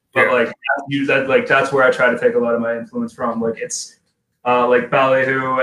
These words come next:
Speaker 1: and, and, like I said, Red Hot Chili Peppers, like, Flea being able to use the bass the way he can is ridiculous, and I hope that one day I can actually do that. Um, but, like, those are some of the guys that I look up to. Uh,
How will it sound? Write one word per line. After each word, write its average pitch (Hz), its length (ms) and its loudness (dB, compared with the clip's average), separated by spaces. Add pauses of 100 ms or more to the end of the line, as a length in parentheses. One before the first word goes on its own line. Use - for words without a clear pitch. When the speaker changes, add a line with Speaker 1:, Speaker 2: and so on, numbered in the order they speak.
Speaker 1:
and, 123 520 2
and, 123 280 -4
like 123 140 -4
I 120 60 -2
said, 123 160 -6
Red 123 100 2
Hot 120 160 -2
Chili 123 200 -2
Peppers, 120 380 -6
like, 117 160 -6 (460)
Flea 156 260 0
being 170 240 0
able 156 160 4
to 131 80 -2
use 139 340 -2
the 127 60 -20
bass 139 320 -6
the 131 80 -14
way 131 200 -8
he 120 140 -4
can 131 320 -4
is 113 220 -8
ridiculous, 143 840 -2
and 113 180 -4
I 117 160 0
hope 123 280 0
that - 200 -6
one 123 160 -4
day 131 200 4
I - 80 4
can 123 120 -6
actually 127 440 -4
do 120 180 -4
that. 135 320 0 (440)
Um, 120 580 0
but, 123 180 2
like, 117 220 0
those 131 180 -2
are 123 60 -6
some 127 180 -4
of 120 60 -2
the 120 60 -2
guys 120 240 2
that 113 80 -2
I 117 100 -2
look 117 160 -2
up 120 180 -4
to. 123 280 -6
Uh, 120 480 -4